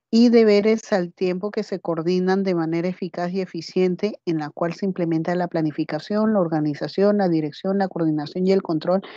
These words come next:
que es todo lo que hemos estado estudiando hasta el momento.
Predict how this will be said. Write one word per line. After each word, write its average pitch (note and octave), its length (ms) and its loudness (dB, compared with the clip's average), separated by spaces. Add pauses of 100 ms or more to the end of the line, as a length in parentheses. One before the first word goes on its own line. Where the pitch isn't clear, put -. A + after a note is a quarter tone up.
(200)
que F#3+ 120 2
es F#3 100 0
todo F#3+ 240 2
lo F#3 140 0
que F3+ 80 -6
hemos F3+ 240 -2
estado E3+ 340 -2
estudiando E3 800 -2
hasta - 280 -4
el D3+ 60 -2
momento. D3+ 560 0